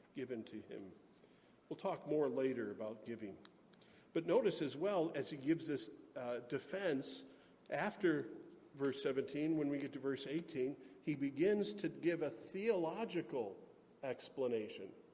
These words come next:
Not just talking about his ministry and his love for them, but he gives a theological explanation. Verse eighteen, "As surely as God is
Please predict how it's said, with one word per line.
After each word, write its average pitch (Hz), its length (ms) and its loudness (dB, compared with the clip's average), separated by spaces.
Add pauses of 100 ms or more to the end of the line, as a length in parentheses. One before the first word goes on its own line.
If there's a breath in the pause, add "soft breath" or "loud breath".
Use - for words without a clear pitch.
(160)
Not 139 140 -8
just - 180 -2
talking 175 200 0
about 156 180 0
his 135 200 -2
ministry 143 500 0
and 131 60 2
his 120 180 -2
love 135 260 2
for 127 80 -2
them, 156 180 2
but 135 100 -2
he 135 80 -2
gives 139 220 0
a 139 60 -2
theological 151 880 2
explanation. 117 640 -2 (340 loud breath)
Verse 151 220 2
eighteen, 151 440 4 (520 loud breath)
"As 143 160 2
surely 214 480 2
as 147 140 2
God 165 300 4
is 147 180 2